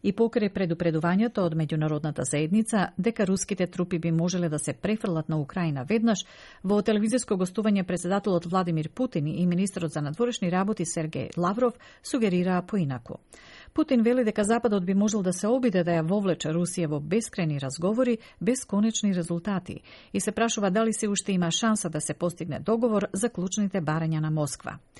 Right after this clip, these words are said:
Лавров додаде дека неговото министерство нема да дозволи сад и нивните сојузници да ги потиснат главните барања на Русија.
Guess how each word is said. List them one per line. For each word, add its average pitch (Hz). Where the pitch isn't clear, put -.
Лавров 180
додаде 190
дека -
неговото 170
министерство 185
нема 214
да 185
дозволи 185
сад 202
и 202
нивните 165
сојузници 226
да 214
ги 180
потиснат 185
главните 175
барања 156
на 151
Русија. 139